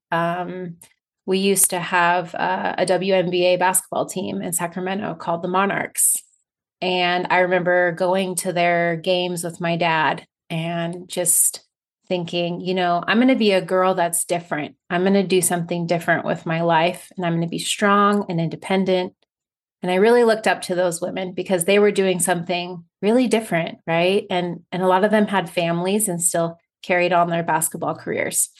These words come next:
Obviously, that didn't really pan out <laughs> for me, uh, with my basketball career, which ended basically at the end of high school. But that's what I wanted to be, was a basketball player.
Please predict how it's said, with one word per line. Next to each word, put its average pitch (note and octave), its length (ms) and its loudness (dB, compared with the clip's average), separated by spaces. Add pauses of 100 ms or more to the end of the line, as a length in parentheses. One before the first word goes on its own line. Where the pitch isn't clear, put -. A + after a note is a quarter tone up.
(360)
Obviously, F#3 460 4
that F3+ 160 2
didn't F3+ 240 0
really F#3 300 2
pan F3+ 360 -2
out E3 380 -2 (160)
<laughs> - 180 -20
for A#3 160 4
me, A3+ 400 2 (420)
uh, F#3+ 360 2
with F#3 180 -2
my F#3 120 0
basketball A3+ 520 2
career, B3+ 380 0
which G3+ 280 0
ended F3 560 -2
basically F3+ 340 2
at E3+ 100 0
the E3+ 100 -2
end E3+ 100 0
of D#3+ 80 -8
high F3+ 160 2
school. B3 380 0
But D#3 340 2 (180)
that's A3+ 220 2
what C4 100 2
I B3+ 100 4
wanted A#3+ 320 0
to G#3 80 -10
be, A#3+ 300 0 (120)
was F#3 100 -4
a F#3 40 -4
basketball F#3 480 0
player. F3 420 -4